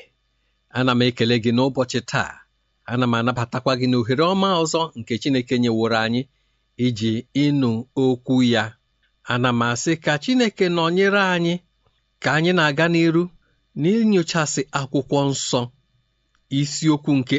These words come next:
anyị na-eleba anya taa bụ nke na-asị, "Ịgba mmadụ ume na-eweta ọdịiche." Ịgba ume na-eweta ọdịiche.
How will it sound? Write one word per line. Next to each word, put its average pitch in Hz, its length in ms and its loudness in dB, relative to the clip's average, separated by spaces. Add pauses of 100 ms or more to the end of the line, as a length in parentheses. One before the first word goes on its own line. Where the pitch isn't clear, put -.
anyị 165 280 0
na-eleba 151 480 0
anya 160 240 0
taa 139 340 -4 (800)
bụ 147 200 -2
nke 151 280 0
na-asị, 160 500 0 (760)
"Ịgba 202 360 2
mmadụ 160 440 0 (100)
ume 165 280 2 (760)
na-eweta 151 600 0 (160)
ọdịiche." 123 640 -2 (840)
Ịgba 214 360 2 (160)
ume 190 400 4 (520)
na-eweta 156 680 0 (120)
ọdịiche. 127 600 -2